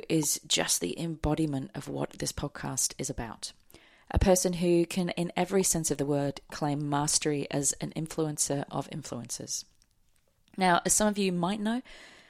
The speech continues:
I've spent the last few weeks bunkered up in my house with my newborn son, who's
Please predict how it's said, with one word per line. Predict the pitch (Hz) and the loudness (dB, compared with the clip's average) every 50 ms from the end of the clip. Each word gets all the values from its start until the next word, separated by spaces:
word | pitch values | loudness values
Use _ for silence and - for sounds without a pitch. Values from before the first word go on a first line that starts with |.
| - _ | -20 _
I've | - - 190 | 0 2 2
spent | - - - 202 196 - | 4 4 4 2 2 2
the | - 185 | 2 4
last | 180 175 175 175 - | 6 6 6 4 2
few | - - 175 | 0 2 4
weeks | 165 160 156 147 - | 4 4 4 4 0
bunkered | - - 160 - 165 165 175 - - 165 | -4 -8 -2 0 2 2 2 0 0 0
up | 165 151 - - - | 2 0 0 -2 -4
in | 165 165 | -4 -2
my | 156 151 151 | -2 -4 -4
house | 143 - 143 143 147 - - | -4 -4 -4 -4 -4 -4 -6
with | - - | -6 -6
my | 143 143 143 | -4 -4 -4
newborn | 143 143 143 139 - 143 139 139 135 | -4 -4 -6 -6 -6 -6 -6 -4 0
son, | - - - - 147 143 147 147 | 2 2 2 2 0 -4 -4 -6
who's | 147 131 147 139 143 - - | -6 -6 -6 -4 -4 -4 -6